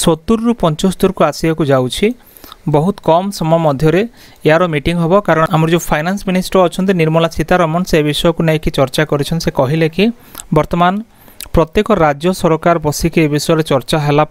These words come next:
ପରେ ହିଁ ତାର କିଛି ଡିସିଜନ୍ ହବ, କାରଣ ରାଜ୍ୟ ସରକାର ଉପରେ ଡିପେଣ୍ଡ କରୁଛି।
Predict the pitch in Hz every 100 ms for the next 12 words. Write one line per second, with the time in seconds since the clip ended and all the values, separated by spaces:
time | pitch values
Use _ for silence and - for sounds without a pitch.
0 | 156 147 156 147 175 233 - - - -
1 | 151 143 143 143 - 151 - 143 135 165
2 | 165 151 143 202 160 151 151 135 135 131
3 | 190 - 180 - 165 151 165 147 135 147
4 | 151 131 127 -